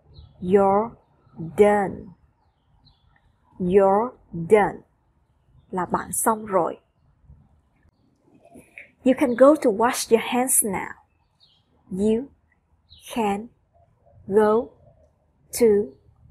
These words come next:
wash your hands now. You can go to wash your hands now.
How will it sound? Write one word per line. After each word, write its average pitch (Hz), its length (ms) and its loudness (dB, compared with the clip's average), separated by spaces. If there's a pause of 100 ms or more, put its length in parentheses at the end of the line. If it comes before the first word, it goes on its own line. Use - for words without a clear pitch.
(260)
wash - 640 -4 (680)
your 202 440 0 (680)
hands - 680 -4 (460)
now. 196 560 -8 (1600)
You 214 140 2
can 208 200 -6
go 233 220 4
to 247 160 -2
wash 202 480 -2
your 196 140 0 (100)
hands 220 340 0
now. - 380 -12